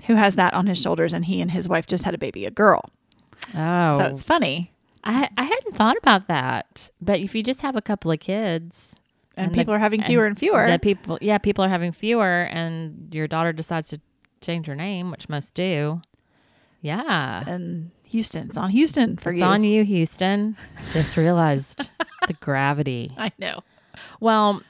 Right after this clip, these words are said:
Speaker 2: there's so many beautiful scriptures, um, about family. And Psalm one twenty-eight six says that, well, it's actually a request. "May you see your children's children." It's like a
Speaker 1: Mm.
Speaker 2: blessing.
Speaker 1: Yeah.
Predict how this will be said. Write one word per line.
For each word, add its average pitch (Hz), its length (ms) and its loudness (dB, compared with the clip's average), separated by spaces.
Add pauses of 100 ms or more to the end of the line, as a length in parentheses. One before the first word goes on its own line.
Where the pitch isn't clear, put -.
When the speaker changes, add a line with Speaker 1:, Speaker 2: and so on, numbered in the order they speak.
(120)
Speaker 2:
there's 240 220 4
so 320 200 2
many 285 220 0
beautiful 170 800 -2
scriptures, 131 840 -6 (100)
um, 139 320 -4
about 143 280 -4
family. 120 540 -8 (640)
And 156 600 -2 (100)
Psalm 208 260 0
one 196 140 2
twenty-eight 170 640 -4
six - 640 -6 (180)
says 139 600 -4
that, 139 240 -6 (200)
well, 180 140 0
it's 160 120 -2
actually 185 260 -4
a 131 60 -4
request. 135 520 -8
"May 156 160 -2
you 143 160 -4
see 160 300 -8
your 143 120 -6
children's 139 420 -8
children." 143 360 -6
It's - 140 -10
like 220 120 2
a 220 40 2
Speaker 1:
Mm. 214 60 0
Speaker 2:
blessing. 202 440 -6
Speaker 1:
Yeah. 185 280 -4